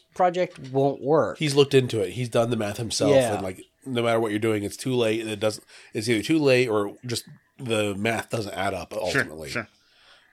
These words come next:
Speaker 2: Uh, and I like how his daughter's like, "Uh, you say that, but you won't even try. And, you know, you can multitask everything else in the world, but this one thing that's not your idea,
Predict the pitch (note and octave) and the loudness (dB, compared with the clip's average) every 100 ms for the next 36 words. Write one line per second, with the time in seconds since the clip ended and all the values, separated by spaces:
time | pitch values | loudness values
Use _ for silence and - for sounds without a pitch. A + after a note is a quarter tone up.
0 | _ - A2+ G2+ F2+ F2+ C3 A#2+ B2 A2 | _ 0 2 2 -2 -2 0 4 2 2
1 | A2 A2 F#2+ G#2 C#3 A#2 G2+ F#2+ _ - | 2 2 0 0 2 2 -2 -6 _ -20
2 | _ _ D3+ F3 F#3 F3+ F3 E3+ - _ | _ _ 0 2 4 2 2 -2 -6 _
3 | _ _ F3+ F3+ E3 A#3+ B3 C#3 C#3 C3 | _ _ -14 -10 -2 0 2 2 6 4
4 | B2+ D3+ D#3+ F3+ F3 D3+ E3 D3+ B2+ - | 4 0 4 4 2 -6 -2 0 0 -2
5 | - G3 G#3+ F#2+ F2 F#2 - - - B2+ | -4 2 4 4 -2 -6 -10 -20 -4 0
6 | A#2+ A2+ A#2+ A#2+ G#2+ G2 B2 C3+ C3 D#3+ | 2 2 2 4 2 -2 -2 0 2 2
7 | D3 C#3 A#2+ - C#3 C#3+ F#3+ - B2 A#2 | 2 2 2 2 4 4 4 2 2 2
8 | G#2+ F#2 A2+ - B2+ C3+ C3 B2+ F#2+ G2+ | 2 -2 -2 2 2 2 4 2 0 -2
9 | A2 D3+ C3 C#3 B2+ C#3 C3+ E3 G2 F2 | -4 -2 2 4 6 4 4 2 2 -2
10 | G2 | -8